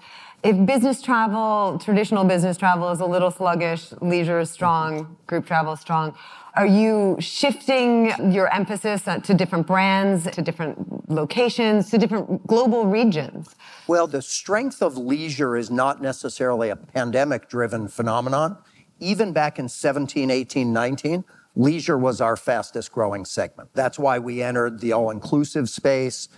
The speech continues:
Speaker 2: It's why there was a disproportionate focus on growth in leisure destinations,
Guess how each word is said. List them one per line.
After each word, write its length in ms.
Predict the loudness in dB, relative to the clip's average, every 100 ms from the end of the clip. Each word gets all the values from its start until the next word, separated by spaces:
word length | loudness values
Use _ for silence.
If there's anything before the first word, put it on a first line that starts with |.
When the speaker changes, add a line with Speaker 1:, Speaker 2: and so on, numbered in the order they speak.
| _
Speaker 2:
It's 140 | _ 0
why 200 | 0 2
there 140 | -2
was 160 | -6 -6
a 60 |
disproportionate 840 | -6 -6 -4 -8 -2 -2 -2 -4 -6
focus 560 | 0 -2 0 -2 -2
on 220 | -2 -2 -2
growth 560 | 0 2 0 -6 -6
in 260 | -6 -2 2
leisure 320 | 2 2 2
destinations, 1040 | 0 0 -4 -2 0 -2 -2 -4 -4 -8